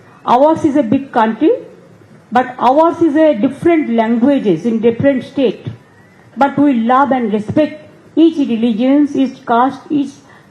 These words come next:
creed, And each of the languages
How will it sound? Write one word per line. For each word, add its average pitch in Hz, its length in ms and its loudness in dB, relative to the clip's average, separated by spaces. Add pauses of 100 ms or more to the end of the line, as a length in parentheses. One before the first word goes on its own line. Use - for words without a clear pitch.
creed, 320 240 4 (680)
And 247 120 0 (120)
each 359 240 2 (360)
of 240 100 0 (120)
the 247 120 4 (680)
languages 254 960 0